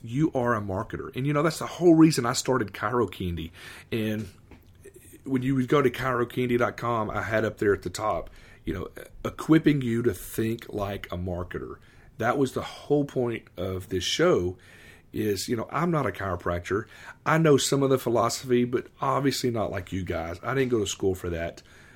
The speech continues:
But I understand being a marketer, and I, that's kind of my contribution is, you know, what can you do, or what can I do to help you guys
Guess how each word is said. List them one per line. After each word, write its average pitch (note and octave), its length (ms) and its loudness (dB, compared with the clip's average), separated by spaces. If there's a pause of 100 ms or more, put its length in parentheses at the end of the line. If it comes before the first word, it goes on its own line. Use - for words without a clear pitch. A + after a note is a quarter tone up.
(160)
But B2 200 -2
I C3+ 260 0
understand A#2+ 840 -2
being G#2 300 -4
a F#2 60 -4
marketer, F2+ 680 -4 (380)
and F#2+ 220 -8
I, G#2 240 -4
that's A#2 360 -4
kind A2 160 -4
of G2+ 60 -4
my G2+ 200 -2
contribution G#2+ 800 -4 (1300)
is, G#2+ 480 2 (760)
you G#2 100 -10
know, G#2 180 -6
what A#2 300 2
can C3+ 120 -2
you B2+ 120 2
do, G#2 300 -2 (240)
or A2+ 100 4
what B2 140 8
can B2+ 140 -2
I C3 80 0
do A#2 160 4
to G2+ 80 -2
help F#2+ 360 -4
you A2 320 0
guys F#2 580 -4